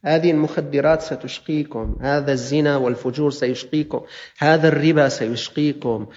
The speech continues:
هذه المخالفة لأوامر الله تعالى سيشقيكم. أنا لا أستطيع أن أتبع أهواء الذين لا يؤمنون.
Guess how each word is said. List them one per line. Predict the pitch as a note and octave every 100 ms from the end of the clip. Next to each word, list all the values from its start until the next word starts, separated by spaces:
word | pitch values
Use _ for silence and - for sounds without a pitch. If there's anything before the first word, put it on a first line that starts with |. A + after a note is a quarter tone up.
| -
هذه | D3+ D#3 D#3+
المخالفة | C#3+ C#3 - E3 D3+ C#3+
لأوامر | B2+ C3 D3 D3
الله | C3+ C#3+ D3
تعالى | C#3+ B2+ D3+ C#3
سيشقيكم. | - B2 - - D3 - - - _
أنا | G3 G#3 F#3
لا | G#3+ G#3+
أستطيع | - F#3 F#3 F#3
أن | D3 C#3
أتبع | - E3 D#3+ B2+
أهواء | C3 G#2+ C3+ D3+ C#3 C#3+ - - _ _ _ _ _ _ -
الذين | C3 B2 A#2+ A2 C3+ C3
لا | A2+ A2
يؤمنون. | G#2 G#2 G#2+ F#2 E2+